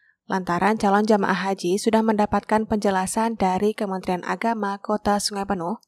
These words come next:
para calon jamaah haji juga berharap kepada pemerintah Arab Saudi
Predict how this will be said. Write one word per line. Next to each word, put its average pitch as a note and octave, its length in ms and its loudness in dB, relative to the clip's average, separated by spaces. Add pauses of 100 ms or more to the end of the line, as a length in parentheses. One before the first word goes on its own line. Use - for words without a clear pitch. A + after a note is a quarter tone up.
(520)
para F#3+ 240 -2
calon F#3+ 320 0
jamaah A3 300 4 (100)
haji B3 320 0
juga A#3 240 6
berharap G3 560 2
kepada G#3 460 4
pemerintah G3+ 560 2
Arab F#3 240 -2
Saudi F3+ 640 -2